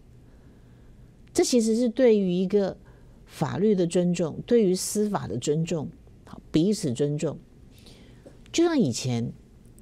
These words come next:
我们上课，现在好像也都不这样做了。啊，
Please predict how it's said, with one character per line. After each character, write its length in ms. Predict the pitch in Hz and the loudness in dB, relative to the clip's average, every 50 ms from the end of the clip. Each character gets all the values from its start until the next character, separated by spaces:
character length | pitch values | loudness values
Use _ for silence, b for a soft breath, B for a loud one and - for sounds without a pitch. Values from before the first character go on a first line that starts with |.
| - - - - - - - - - | -20 -20 -20 -20 -20 -20 -20 -20 -6
我 100 | - 147 | -4 -2
们 80 | 147 160 | -2 -2
上 260 | - - 208 180 170 | -2 0 0 0 0
课， 160 | - 185 160 | 2 0 0
现 160 | 156 - 226 220 | 0 0 0 0
在 60 | 190 | 0
好 120 | 156 123 | 0 -2
像 140 | 127 156 156 | -2 -2 -2
也 60 | 127 | -2
都 120 | 120 139 143 | -4 -4 -6
不 140 | - 120 | -6 -6
这 100 | 110 - | -6 -4
样 160 | 135 127 120 113 | -4 -4 -4 -6
做 320 | - - - 131 101 62 | -6 -4 -4 -4 -4 -4
了。 120 | - - - - - B B B B B B B B B B B B | -8 -10 -16 -20 -20 B B B B B B B B B B B B
啊， 220 | - - 104 - | -12 -12 -12 -12